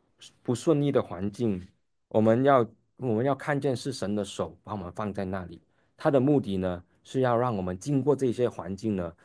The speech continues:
生命达到一个成熟的地步，结出能够，所以我们刚刚讲到两方面，十字架，一方面是，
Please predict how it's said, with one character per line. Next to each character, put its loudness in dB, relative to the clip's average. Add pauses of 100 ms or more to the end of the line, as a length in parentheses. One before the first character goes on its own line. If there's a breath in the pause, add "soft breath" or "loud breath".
(160 soft breath)
生 -2
命 2
达 -4
到 -4
一 -2
个 -4
成 -8
熟 -4
的 -6
地 -10
步， -10 (260 soft breath)
结 -6
出 -2 (920)
能 -2
够， 4 (180 loud breath)
所 2
以 6
我 4
们 2
刚 0
刚 -2
讲 -6
到 0
两 -4
方 -4
面， -4
十 -10
字 -6
架， -2 (120)
一 -8
方 -4
面 -2
是， -2